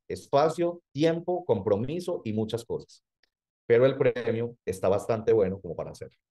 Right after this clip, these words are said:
Entonces, esto está comprobado que ya funciona.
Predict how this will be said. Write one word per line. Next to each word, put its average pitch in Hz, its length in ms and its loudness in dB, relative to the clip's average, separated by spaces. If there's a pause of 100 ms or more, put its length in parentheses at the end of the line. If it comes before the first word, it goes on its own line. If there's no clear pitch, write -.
(580)
Entonces, 110 560 2
esto 131 160 -2
está 156 100 0
comprobado 135 460 4
que 113 100 -4
ya 101 100 0
funciona. 113 480 -4